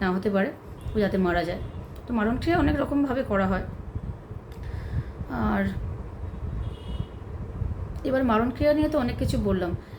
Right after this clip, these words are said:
এবার আপনি বুঝবেন কী করে আপনাকে মারণ ক্রিয়া করা হয়েছে সেটাও বলি। কোনো মানুষ যদি হঠাৎ অসুস্থ হয়ে পড়ে এবং শত ডাক্তার দেখানোর পরেও সেই অসুখ কিছুতেই তার সারতে চায় না, বরং দিনকে দিন সে অসুখের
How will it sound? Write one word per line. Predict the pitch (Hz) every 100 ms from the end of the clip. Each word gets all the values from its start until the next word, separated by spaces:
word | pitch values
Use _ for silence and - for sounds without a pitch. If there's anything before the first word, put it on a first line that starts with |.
| - 247
এবার | 247 254 294
আপনি | 240 294
বুঝবেন | 254 262 285 269
কী |
করে | 233 214 202
আপনাকে | 196 202
মারণ | 208 185 190
ক্রিয়া | 190 208
করা | 208 190 190
হয়েছে | 175 - - - - -
সেটাও | - 247
বলি। | 214 196 - - - - - -
কোনো | 269
মানুষ | 285 226 247 247
যদি | 233 233 254
হঠাৎ | 214 240 269 262
অসুস্থ | 202 208 208
হয়ে | 190 160
পড়ে | 170 - - - - - - - - - - - - - -
এবং | 269 240 240 240
শত | 262 269 302 311
ডাক্তার | 269 - 277
দেখানোর | 233 247 262 269 -
পরেও | 240 254 269
সেই | 269 262
অসুখ | 214 - -
কিছুতেই | 226 240 269 269
তার | 277
সারতে | - 190 226
চায় | 220 196
না, | 185 220
বরং | 196 220 220
দিনকে | 220 226 262
দিন | 277
সে | 262 247 262
অসুখের | 208 226 233 - 262